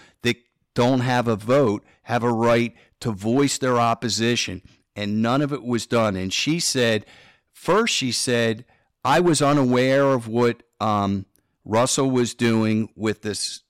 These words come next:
uh, why he had to do the six hundred eighty thousand dollars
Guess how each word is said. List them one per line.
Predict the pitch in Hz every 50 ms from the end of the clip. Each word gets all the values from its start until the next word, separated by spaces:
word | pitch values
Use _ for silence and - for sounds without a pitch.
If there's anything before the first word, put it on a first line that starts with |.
| _
uh, | - 110 107 98 101 98
why | 95 95 110 113 120 123 123
he | 120 127 120
had | 117 117 110 104
to | 113
do | 98 92 113 107
the | 92 101
six | - - - 117 - -
hundred | 117 110 107 95 92 104
eighty | 104 107 104 101
thousand | - - 104 101 101 101 95 101 107 101 90
dollars | 101 98 98 101 101 92 85 82 76 -